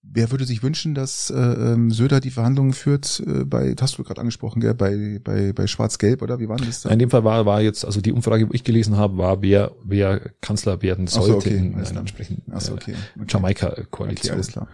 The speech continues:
Speaker 2: Ja,
Speaker 1: Ja.
Speaker 2: weil, was sagst du jetzt so als alter Wahlkampfstratege zu der Strategie der Grünen und der F D P,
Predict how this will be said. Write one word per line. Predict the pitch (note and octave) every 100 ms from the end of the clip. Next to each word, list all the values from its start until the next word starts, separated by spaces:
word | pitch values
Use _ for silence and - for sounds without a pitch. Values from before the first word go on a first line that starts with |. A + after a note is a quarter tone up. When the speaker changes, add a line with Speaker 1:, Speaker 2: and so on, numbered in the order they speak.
| - - - - - - -
Speaker 2:
Ja, | F3
Speaker 1:
Ja. | G3 -
Speaker 2:
weil, | E3+ E3
was | E3+ -
sagst | - - -
du | F#3
jetzt | E3 C3+ E3 - -
so | D3+
als | A#2+
alter | - C#3 C3 A2
Wahlkampfstratege | A#2 A#2 B2+ B2 - A#2 - B2 A#2+
zu | -
der | G#2+
Strategie | - G#2+ A2 A2
der | A#2+ F#2
Grünen | - A2+ A#2+ F3+ D3
und | A#2 B2+
der | A#2+ -
F | B2+
D | -
P, | B2+ - B2